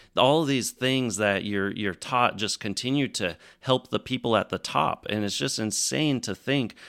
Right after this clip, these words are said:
um, yeah, it's almost like you're pawns in a system when you kind of take a, take a step back and look at how everything is played out. Um,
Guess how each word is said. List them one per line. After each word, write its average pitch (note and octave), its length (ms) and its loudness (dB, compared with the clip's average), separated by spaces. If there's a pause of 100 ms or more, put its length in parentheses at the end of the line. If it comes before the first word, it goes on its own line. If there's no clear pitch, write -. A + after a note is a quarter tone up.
(140)
um, G2+ 520 2
yeah, B2 240 0
it's A2 320 -2
almost A#2+ 320 2
like A2 160 0
you're F#2+ 100 -2
pawns A#2 520 0
in G2 100 0
a F2+ 60 -2
system F#2+ 640 -2 (240)
when G#2+ 200 0
you G2+ 200 0
kind G#2 240 0
of F2+ 160 -2
take G#2+ 280 -2
a, E2+ 260 0 (300)
take A#2+ 180 -2
a A2 60 0
step - 320 0
back G#2 260 4
and F#2+ 140 -2
look G#2 200 -2
at F#2 140 -2
how G2 180 2
everything F#2+ 500 -2 (100)
is F#2+ 160 -4
played G2+ 340 0
out. G#2+ 380 4 (260)
Um, F#2+ 540 0